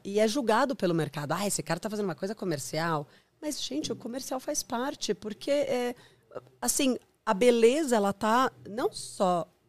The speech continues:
no belo, mas também não só no feio, né? Às vezes a arte contemporânea parece que se a coisa é muito esquisita, ela é melhor,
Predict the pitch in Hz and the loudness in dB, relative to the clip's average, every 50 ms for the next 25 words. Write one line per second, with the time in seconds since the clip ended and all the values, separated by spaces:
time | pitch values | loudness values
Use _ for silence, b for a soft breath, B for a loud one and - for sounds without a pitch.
0 | _ _ - _ - 165 175 175 160 143 160 165 208 240 226 220 - 240 226 247 | _ _ -20 _ -16 -10 -8 -6 -2 2 2 4 4 6 4 4 4 2 2 2
1 | 269 294 339 - - 320 285 320 349 - - 226 214 214 214 185 165 160 170 180 | 2 0 0 -2 -2 0 0 0 -2 0 2 4 6 6 6 4 2 2 2 2
2 | 190 190 175 127 180 170 185 175 202 240 254 262 240 240 226 - - - 214 196 | 2 2 0 0 0 0 0 2 4 4 6 6 6 6 6 4 2 4 4 4
3 | - 202 180 - 190 165 160 180 208 226 220 185 180 - 185 175 196 202 - - | 4 2 2 2 2 4 6 6 6 6 6 4 2 2 4 4 4 4 2 0
4 | - - - - 208 208 196 185 185 b b b b b b b 170 170 - 220 | -2 -2 0 2 4 4 4 4 2 b b b b b b b -2 2 4 4
5 | 214 202 220 208 202 220 269 - - 254 - - 226 196 151 180 208 226 226 - | 6 6 6 4 6 4 4 4 4 2 2 4 2 2 2 4 2 2 2 2
6 | - 233 - - 170 185 190 190 196 196 214 226 208 202 180 165 156 151 147 | 0 0 2 4 4 6 8 6 6 8 6 6 8 8 8 8 8 6 4